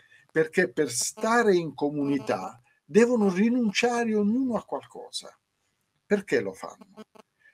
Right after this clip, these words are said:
Perché quello che invece ottengono, guadagnano dalla comunità,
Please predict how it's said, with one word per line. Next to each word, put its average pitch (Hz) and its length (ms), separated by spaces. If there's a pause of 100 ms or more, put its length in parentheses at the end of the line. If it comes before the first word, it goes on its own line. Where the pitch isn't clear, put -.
(180)
Perché 226 420
quello 330 340
che 190 100
invece 180 800
ottengono, 147 880
guadagnano 120 800
dalla 127 460
comunità, 120 760